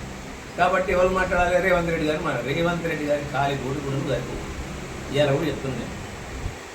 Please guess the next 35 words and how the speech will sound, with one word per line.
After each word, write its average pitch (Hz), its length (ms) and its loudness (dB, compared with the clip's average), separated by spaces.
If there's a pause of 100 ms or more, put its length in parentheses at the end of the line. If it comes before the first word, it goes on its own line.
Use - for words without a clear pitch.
(140)
కావాలంటే 170 500 4
గడ 151 200 4
పోయి 156 160 0
చూస్తే 156 240 -2 (400)
భువనగిరిలో 170 560 0
ప్రజలందరూ 165 460 2
కూడా 180 160 -4
చిల్లర 160 260 2 (220)
మరలబడ్డారు 143 480 4
మొన్న. 127 120 -2 (380)
దాంతో 190 280 0 (260)
సిగ్గు 170 260 -6
ధైర్యం 185 260 4
తెచ్చుకోవాలి 175 380 -2
మీ 147 120 -4
ప్రభుత్వం, 143 440 -6
మీ 135 140 -12
పార్టీ. - 240 -2 (1600)
ఐదు 175 160 0
నెలలు 185 240 4
కాలేదు 185 280 6
మీరు 170 160 2
ఏం 185 80 2
చేసినా 180 300 0
చేస్తారా 165 320 2 (160)
జనాన్ని 160 300 2
నిలదీసింది. 147 440 2
ఇవాళ 117 160 -2 (640)
మీకు 190 180 0
కూడా 220 180 2
సిగ్గు 165 280 -4
శరం 202 240 2
ఉండాలి 175 320 2
మాట్లాడడానికి. 156 560 0 (640)
ఆయన 160 160 2